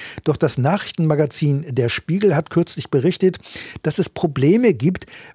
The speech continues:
weil ein staatlicher polnischer Rüstungsbetrieb die Federführung bei den Reparaturarbeiten haben soll.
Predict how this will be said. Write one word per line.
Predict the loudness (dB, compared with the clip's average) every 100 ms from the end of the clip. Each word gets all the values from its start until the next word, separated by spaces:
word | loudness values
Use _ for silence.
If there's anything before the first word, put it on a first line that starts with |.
| -2
weil | 2 2 0 -2
ein | -2 -2
staatlicher | -2 0 0 -2 -2 -2 -2
polnischer | -2 -2 0 0 0 2 2
Rüstungsbetrieb | 2 0 0 -2 -2 -2 0 0 -2
die | -4 -4
Federführung | -2 0 2 0 2 0 2 -2
bei | -2 -2
den | -2
Reparaturarbeiten | -4 -4 -4 -2 -2 -2 -2 -4 -2 -2
haben | 0 0 0
soll. | 0 2 4 4